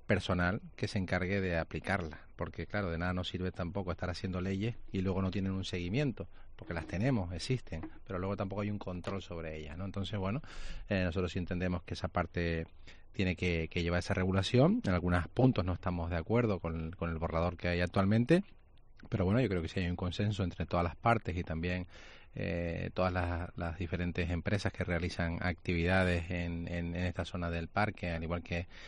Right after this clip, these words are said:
eh, muchos clubes deportivos y federaciones que desa-, desarrollan su actividad,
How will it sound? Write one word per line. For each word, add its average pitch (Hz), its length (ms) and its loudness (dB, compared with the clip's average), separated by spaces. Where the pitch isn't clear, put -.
eh, 82 260 2
muchos 85 480 0
clubes 95 280 0
deportivos 92 600 2
y 82 60 -4
federaciones 95 580 -2
que - 100 -8
desa-, 82 460 -6
desarrollan 87 460 -2
su - 100 -2
actividad, 92 540 0